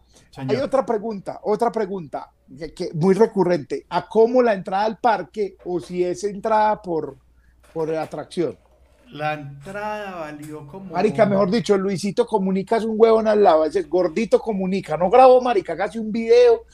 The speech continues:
Speaker 2: como Luisito <laughs> Comunica y pone Gordito, ay, huevón,
Speaker 1: Gordito
Speaker 2: un chi-,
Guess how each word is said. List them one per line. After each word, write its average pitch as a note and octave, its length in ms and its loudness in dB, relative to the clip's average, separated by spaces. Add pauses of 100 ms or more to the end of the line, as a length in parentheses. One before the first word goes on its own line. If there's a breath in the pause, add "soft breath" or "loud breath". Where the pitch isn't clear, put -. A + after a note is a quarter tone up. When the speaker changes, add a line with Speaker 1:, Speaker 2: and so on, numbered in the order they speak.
(220 soft breath)
Speaker 2:
como D#3 280 -4
Luisito E3 480 0
<laughs> - 0 -
Comunica G#3+ 640 -4
y E3+ 100 -4
pone D#3+ 300 -6
Gordito, D3+ 520 -4 (140)
ay, A3 260 -2
huevón, E3+ 460 0
Speaker 1:
Gordito C#3+ 220 -12
Speaker 2:
un C3+ 80 -12
chi-, B3+ 100 -6